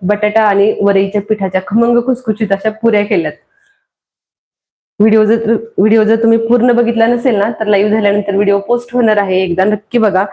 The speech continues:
दोन्ही रेसिपीज अतिशय भन्नाट अशा आहेत. साबुदाणा वडे बनवा. साबुदाणा वडे आपण मागच्याच लाईव्ह मध्ये बघ-, बनवलेत, त्यामुळे तोही व्हिडिओ एकदा जाऊन बघा.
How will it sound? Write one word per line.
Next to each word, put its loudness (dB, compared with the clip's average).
दोन्ही 4
रेसिपीज -2
अतिशय -2
भन्नाट 2
अशा -2
आहेत. -2
साबुदाणा 2
वडे 2
बनवा. 2
साबुदाणा 0
वडे 2
आपण 0
मागच्याच -2
लाईव्ह 2
मध्ये 2
बघ-, -2
बनवलेत, 0
त्यामुळे 0
तोही 2
व्हिडिओ 2
एकदा 0
जाऊन 0
बघा. 0